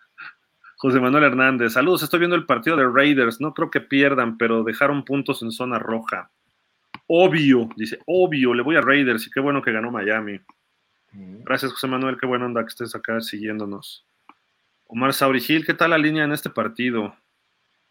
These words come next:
Speaker 1: ¿La línea ofensiva? Pues, bien. Obviamente, si te fijaste, Tua se deshacía del balón muy rápido. Hubo el touchdown de Waddle, eh, fue mérito de Tua que le dio la vuelta al,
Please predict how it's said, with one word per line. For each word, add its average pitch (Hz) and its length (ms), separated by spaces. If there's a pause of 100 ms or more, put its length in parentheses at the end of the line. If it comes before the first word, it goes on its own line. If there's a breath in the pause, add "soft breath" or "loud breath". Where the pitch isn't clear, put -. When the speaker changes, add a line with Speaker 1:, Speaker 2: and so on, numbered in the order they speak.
(180)
Speaker 1:
¿La 113 160
línea 147 180
ofensiva? 143 600 (2000)
Pues, - 520
bien. 359 320 (760)
Obviamente, 190 540
si 147 120
te 139 120
fijaste, 151 380
Tua 170 260
se 143 120
deshacía 131 260
del 147 120
balón 131 260
muy 139 100
rápido. 120 320 (1400)
Hubo 147 760 (100)
el 131 120
touchdown 165 360
de 143 60
Waddle, 147 380 (1300)
eh, 123 120
fue 151 140
mérito 151 320
de 113 100
Tua 131 280
que 113 80
le 110 100
dio 127 120
la 123 80
vuelta 123 380
al, 98 400